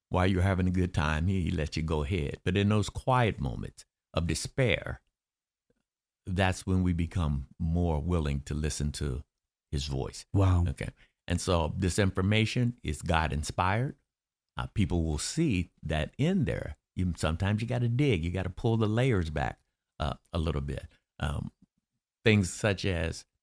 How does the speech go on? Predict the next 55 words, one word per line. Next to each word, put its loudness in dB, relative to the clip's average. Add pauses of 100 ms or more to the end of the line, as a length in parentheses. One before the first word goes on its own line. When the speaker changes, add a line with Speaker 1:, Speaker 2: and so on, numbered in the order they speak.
(140)
Speaker 1:
you -10
know, -8 (280)
God 2
bless 0
the -4
man 0
that -4
walks 0
from 0
the 0
darkness -2
into -2
the -4
light, -4 (540)
but -8
God 0
damn 0
the -2
man -2
that -2
walks -6
back -4
into -4
the -2
darkness. -8 (460)
Okay. -12 (400)
And -2
so 2
that's 0
kind 0
of 0
my 0
life -2 (380)
was, -2 (100)
uh, -4 (100)
going 4
in 2
that 0
direction. -2
<laughs> -10
I -4
would -2
go 2
into 0
the -2
light -2 (160)
and 2
then 4
I'd 4
go 4
back 0
into 0
the -2
darkness 6
Speaker 2:
Mm-hmm. 8